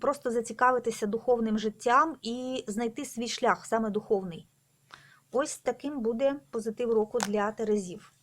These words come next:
Скорпіони. Позитив року для Скорпіонів. Позитив року для Скорпіонів.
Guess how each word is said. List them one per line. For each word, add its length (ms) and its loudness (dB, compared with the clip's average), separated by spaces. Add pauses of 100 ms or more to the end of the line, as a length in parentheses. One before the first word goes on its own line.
(880)
Скорпіони. 680 0 (880)
Позитив 460 -2
року 280 6
для 240 2
Скорпіонів. 840 0 (4000)
Позитив 480 -2
року 280 2
для 260 2
Скорпіонів. 920 0